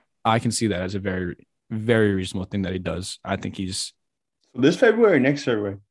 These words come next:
Speaker 1: This February, like, couple, couple weeks. I think
Speaker 2: Mm.
Speaker 1: that makes perfect sense. I mean, I get it that he's already rich and Gisele's rich, but is,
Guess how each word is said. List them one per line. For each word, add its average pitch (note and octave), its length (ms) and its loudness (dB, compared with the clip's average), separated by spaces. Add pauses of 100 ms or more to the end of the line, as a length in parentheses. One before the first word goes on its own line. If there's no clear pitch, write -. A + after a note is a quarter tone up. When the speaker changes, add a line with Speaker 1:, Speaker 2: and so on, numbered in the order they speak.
Speaker 1:
This A2+ 260 0
February, - 460 -8 (560)
like, G#2 280 -2 (100)
couple, - 400 -4
couple G#2 240 0
weeks. - 380 -8 (1080)
I B2 160 4
think B2 340 0 (120)
Speaker 2:
Mm. G2+ 240 -18
Speaker 1:
that G#2+ 200 2
makes G2 180 -4
perfect - 320 -6
sense. - 380 -10 (280)
I B2 80 0
mean, B2 200 4
I A2+ 120 -2
get A#2 200 -2
it C3 80 -2
that A2+ 140 0
he's A2 200 -4
already G#2 240 0
rich G2 280 -6
and G#2 80 -4
Gisele's F#2+ 380 -6
rich, A2 300 -6 (380)
but B2 100 2
is, A2 160 -2